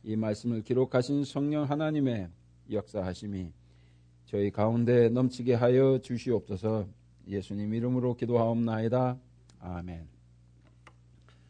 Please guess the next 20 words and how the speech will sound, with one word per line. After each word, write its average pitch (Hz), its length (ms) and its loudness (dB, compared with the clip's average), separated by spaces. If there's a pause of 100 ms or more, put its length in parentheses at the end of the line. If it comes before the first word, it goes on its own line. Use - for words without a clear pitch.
(560)
한 185 200 -2
이십여 165 1000 2
년 156 180 4
전에 139 380 6
제가 131 540 6
뉴욕 135 540 4 (180)
맨하탄에서 127 960 0 (440)
일하고 120 420 2
있을 113 240 -4
때에, 113 500 0 (760)
에, 104 220 -4
제 110 160 -4 (320)
그 101 420 -2 (380)
회사 123 560 2 (960)
창문이 165 800 0
마침 110 580 -6
그 95 220 -6
이스트 151 340 0
리버, 120 540 -2 (200)
그, 104 440 0